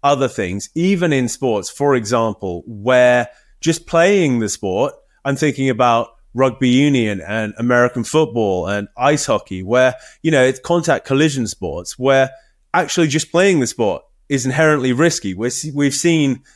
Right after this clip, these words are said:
all the stuff in the U S about concussions and, and T B I, traumatic brain injuries. And, you know, in the U K, there, there's litigation going on at the moment too. So it might,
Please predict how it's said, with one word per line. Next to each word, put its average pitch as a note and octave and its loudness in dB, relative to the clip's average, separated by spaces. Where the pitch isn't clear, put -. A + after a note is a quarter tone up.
all D3+ 0
the C#3 0
stuff C3+ -2
in B2+ -2
the B2 2
U B2 4
S A#2+ -2
about A#2 -2
concussions G#2+ -4
and, G2+ -10
and A#2 -6
T B2+ 0
B B2+ 2
I, D3+ 0
traumatic A#2+ 0
brain D#3+ 2
injuries. F#2+ -4
And, B2+ 0
you B2+ 0
know, A2 0
in A#2+ -2
the B2 0
U B2+ -2
K, D#3+ 2
there, G#2 -2
there's A2+ -6
litigation A#2 -2
going A2+ 0
on A2+ -2
at G#2+ -6
the G#2+ -10
moment A2 -2
too. C3+ 0
So D#3 2
it F3 0
might, F#3+ 0